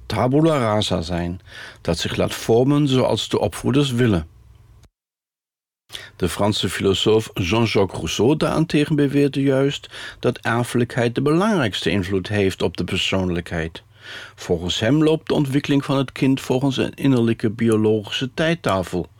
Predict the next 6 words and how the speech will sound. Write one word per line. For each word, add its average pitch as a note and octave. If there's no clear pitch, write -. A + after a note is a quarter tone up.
Als F#2
ouders G#2+
spelen A2
daarin G#2
geen -
rol. G#2